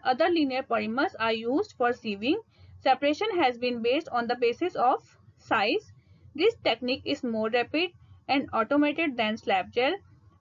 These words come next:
and can run at higher charge per unit area.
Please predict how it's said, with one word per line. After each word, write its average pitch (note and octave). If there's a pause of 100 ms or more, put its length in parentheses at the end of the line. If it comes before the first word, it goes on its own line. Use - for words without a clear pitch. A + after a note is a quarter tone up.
(140)
and C#4+
can D4+
run C4+
at C4
higher B3+
charge D4
per D#4+
unit D4+
area. C#4